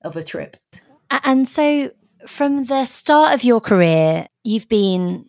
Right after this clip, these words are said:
Speaker 2: championed by some of the industry's all-time legends, David Bowie, Prince. Prince in particular, I thought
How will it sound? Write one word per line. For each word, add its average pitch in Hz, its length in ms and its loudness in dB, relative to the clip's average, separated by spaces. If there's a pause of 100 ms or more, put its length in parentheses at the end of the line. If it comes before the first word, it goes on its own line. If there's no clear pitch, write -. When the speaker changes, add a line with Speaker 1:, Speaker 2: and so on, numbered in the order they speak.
Speaker 2:
championed 180 580 -2
by 175 500 -2 (240)
some - 200 -2
of 262 80 -2
the 247 140 -4
industry's 196 680 -6 (140)
all-time 170 880 -8 (240)
legends, 165 680 -4 (100)
David 165 400 -6
Bowie, 226 680 0 (420)
Prince. 254 380 0
Prince 381 240 -4
in 359 80 -6
particular, 233 560 -2
I 202 140 -2
thought 196 420 -6